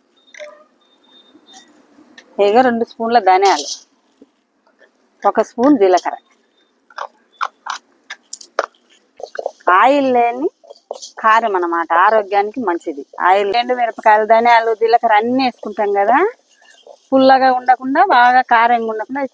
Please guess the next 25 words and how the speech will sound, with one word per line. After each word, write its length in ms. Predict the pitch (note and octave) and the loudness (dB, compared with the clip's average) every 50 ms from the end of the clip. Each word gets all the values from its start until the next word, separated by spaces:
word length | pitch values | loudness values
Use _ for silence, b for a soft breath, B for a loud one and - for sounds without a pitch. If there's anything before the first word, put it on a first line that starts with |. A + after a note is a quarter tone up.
| - A3+ | 0 0
టేస్ట్గా, 580 | A#3 A#3+ A#3+ A#3+ A#3+ A#3+ - - A3 A3+ B3 C4 C4 A3+ | 2 2 4 2 2 0 -2 -2 2 4 4 4 4 2
రుచిగా, 420 | A3 G#3+ - - B3 A3+ B3 B3 B3+ B3+ - | -2 -6 -4 -4 -2 2 2 2 2 2 0
కమ్మంగా 580 | A3 A3 A3 A3 A3+ A3+ A3+ A#3 A#3+ C4+ C#4 C4 A#3+ | -2 -2 -2 -4 -8 -8 -6 -2 0 0 0 0 -4
ఉంటుంది 200 | - G#3+ G3+ G3+ G3+ | -4 -2 -2 0 0
వేడి 180 | G#3+ A3 A3 G#3+ G#3+ | 0 0 0 0 0
వేడి 160 | G#3 G3 F#3+ F#3 | 0 0 0 0
అన్నంలో 260 | G3 G#3 G#3 G3+ F#3+ F#3+ | 0 -2 -8 -6 -6 -8
వేసుకొని 320 | - - - F3+ F3 E4 - | -8 -8 -8 -8 -8 -6 -6
తింటే. 240 | E3 E3 - - - _ _ _ _ _ _ _ - _ _ _ _ _ _ _ _ _ - - | -6 -6 -6 -10 -12 _ _ _ _ _ _ _ -20 _ _ _ _ _ _ _ _ _ -2 -2
త్వరగా 240 | B3+ B3+ B3 A#3+ A#3+ A#3+ | 0 0 0 -4 -6 -8
వేగినాయి 360 | A#3+ A#3+ B3 B3 B3 A#3+ B3 | -10 -12 -10 -8 -8 -8 -6
కదా, 160 | C4 C4+ E4 G#4+ G#4+ F#4 D#4 | -6 -8 -8 -8 -8 -8 -8
ఇవి 80 | B3 C4 C4 B3+ | -6 -6 -2 -2
కూడా 140 | C4 C#4 C#4+ | 0 0 2
రోట్లో 260 | B3 A#3 A3 - G#4+ D#4 D#4 | 2 2 2 0 -2 -4 -4
పోసేసుకున్నాం. 540 | D#3+ - - - - _ _ - C#3+ C#3+ - F#3+ - | -6 -8 -8 -14 -14 _ _ -18 -14 -8 -2 0 2
రోట్లో 240 | A#3 - - F#4 E3+ D#3+ | 2 2 0 -4 -4 -4
పోసుకున్నాం, 520 | E3 - - - - - - C#3+ C#3 B2+ - - - _ _ - - - _ _ _ _ _ _ _ _ _ _ _ _ _ _ _ _ _ _ _ _ _ _ _ - - | -4 -8 -8 -10 -10 -10 -10 -10 -12 -10 -10 -12 -12 _ _ -12 -12 -12 _ _ _ _ _ _ _ _ _ _ _ _ _ _ _ _ _ _ _ _ _ _ _ -8 -6
మీద 160 | A#3 A#3 A3 G#3+ | -4 -2 -2 -2
పెట్టుకున్నాం. 400 | A3 G#3 - - A3 B3+ E4+ C5 C5 - _ _ _ _ _ _ _ _ _ _ _ _ _ - G#3 A3 | -4 -4 -6 -6 -4 -4 -4 -4 -6 -14 _ _ _ _ _ _ _ _ _ _ _ _ _ -2 2 2
ఇగో 160 | A3 A3 C4+ D#4 D4 A#3+ | 4 4 4 4 4 2
ఎనిమిది 280 | A#3 A#3 A#3 A#3 A3+ - - | 0 0 -4 -4 -4 0 2
ప-, 260 | G#3+ G3+ G3 F#3+ - - - A3+ A#3 | 2 4 4 2 0 -2 -6 -6 -4
ఎండుమిర్చి 440 | A#3+ B3 A#3+ A#3 F#3+ _ - C#4+ G4+ A#4 G4 | -2 -2 0 -2 -2 _ -2 -4 -2 0 0
వేసుకున్నాం, 480 | G#3+ - - - - - D#3+ D#3 C#4+ | -2 -2 -2 -4 -6 -4 -4 -4 -6